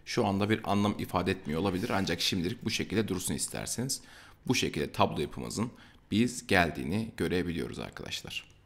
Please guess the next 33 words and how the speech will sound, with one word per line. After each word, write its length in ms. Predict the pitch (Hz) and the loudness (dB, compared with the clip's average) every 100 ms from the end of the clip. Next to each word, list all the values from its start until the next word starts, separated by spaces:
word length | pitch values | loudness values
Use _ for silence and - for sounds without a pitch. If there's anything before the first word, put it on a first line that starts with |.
| - - - - - - - - - - - - - - - - | -20 -20 -20 -20 -20 -20 -20 -20 -20 -20 -20 -20 -18 -18 -18 -6
İşte 280 | 113 - 147 | -2 0 4
biz 360 | 127 127 - - - - | 4 4 0 -4 -12 -2
H 180 | 98 - | 0 2
T 100 | 113 | 4
M 80 | 120 | 4
L 60 | - | 6
beş 220 | 117 - | 4 4
yardımıyla 320 | 107 107 110 | 2 2 2
tablolarımızı 680 | 110 107 107 104 107 107 101 | 2 2 4 2 2 0 0
bu 60 | 110 | 0
şekilde 320 | 98 90 90 | 0 0 0
oluşturabiliyoruz. 800 | 92 - - 95 98 87 117 - | 0 0 0 0 2 0 0 -2
Dediğim 260 | 95 104 | 0 2
gibi 160 | 98 92 | 2 0
bu 80 | 101 | -2
C 220 | - 95 | 0 2
S 140 | - | 2
S, 140 | 101 - - | 0 -2 -8
e, 240 | - 71 - | -4 -4 -4
konularını 500 | - 90 82 85 120 | -2 0 0 0 0
ileride 360 | 90 92 78 | 0 0 0
göreceğiz. 380 | 78 104 110 123 | -2 0 0 0
Şimdilik 340 | - 101 95 90 | 0 0 0 -2
sadece 480 | 113 80 87 95 | 0 0 0 0
bu 200 | 107 92 | 0 0
border, 340 | 98 92 90 78 | 0 2 0 -2
yani 300 | 65 76 82 | -2 -2 2
sınırları 600 | - 101 95 92 95 92 92 | 2 2 2 0 0 -2 0
belirlemek 380 | 90 90 85 | 2 2 -2
için 200 | - - | -4 -2
ben 140 | 80 87 | 0 0
bunları 260 | 90 80 | -2 -4
kullandım. 520 | - 90 107 107 113 | -6 -2 0 2 0